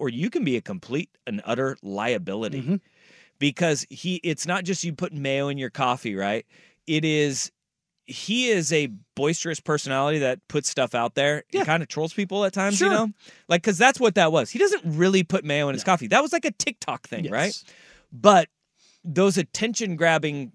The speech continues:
Speaker 1: people, I think there is an element where, like, there are some people who are scared off, even though it's completely ridiculous. Like, it, it is absolutely and utterly ridiculous.
Speaker 2: And he's built like a, a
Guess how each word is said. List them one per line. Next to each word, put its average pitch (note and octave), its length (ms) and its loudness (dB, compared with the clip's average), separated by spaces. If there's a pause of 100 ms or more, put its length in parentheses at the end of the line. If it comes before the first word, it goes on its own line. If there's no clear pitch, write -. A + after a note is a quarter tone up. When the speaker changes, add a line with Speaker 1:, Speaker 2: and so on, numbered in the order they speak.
(420)
Speaker 1:
people, C3 480 -2 (1120)
I G#3 140 2
think B3+ 240 -2
there C4 160 4
is G3 200 4
an A3 100 0
element E3+ 420 2
where, D3+ 140 4
like, C#3+ 240 2
there E3 100 4
are D#3+ 60 2
some D#3+ 240 -2
people E3 240 -4
who D3+ 40 0
are D3 80 0
scared D3 300 0
off, D3+ 220 2
even D#3+ 180 -4
though E3 80 2
it's D#3 160 -4
completely F#4 420 0
ridiculous. G4 720 4 (120)
Like, B3 120 0
it, F#4+ 160 4
it E4+ 160 4
is D4 220 0
absolutely C#4+ 800 2 (180)
and G#3 140 0 (160)
utterly B3+ 380 2
ridiculous. F3 720 0
Speaker 2:
And B3 160 4
he's G#3 140 4
built A#3 260 4
like G3+ 160 -6
a, D#3+ 100 -4 (160)
a D3+ 120 -6